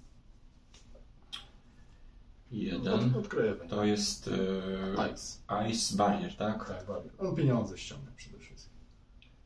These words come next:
Speaker 1: To jest, e, co ci to dawało? The first each turn you
Speaker 2: E,
Speaker 1: draw.
Speaker 2: odfiltrowuję karty.
Speaker 1: Mhm.
Speaker 2: Jako, jak dociągam kartę, to jedno po-,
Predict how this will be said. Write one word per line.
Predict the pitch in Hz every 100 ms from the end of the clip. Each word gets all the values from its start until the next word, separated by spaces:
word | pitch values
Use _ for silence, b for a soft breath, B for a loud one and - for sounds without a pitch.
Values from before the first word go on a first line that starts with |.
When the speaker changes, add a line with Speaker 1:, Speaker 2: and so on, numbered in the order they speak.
| - - -
Speaker 1:
To | 110 110
jest, | 107 107 - - - - 98 98 98 98 98 - - -
e, |
co | -
ci | - -
to | 98
dawało? | 101 110 120
The | 123 -
first | 113 107 -
each | 131 -
turn | 117 113 113
you | 104
Speaker 2:
E, | 104 123 120 120
Speaker 1:
draw. | 120
Speaker 2:
odfiltrowuję | 127 107 98 - 151 147 135
karty. | 107 92 -
Speaker 1:
Mhm. | - 98 98 98
Speaker 2:
Jako, | 113
jak | 110
dociągam | 120 135 120 117
kartę, | 156 143 131
to | 117
jedno | 113 110
po-, | 101 101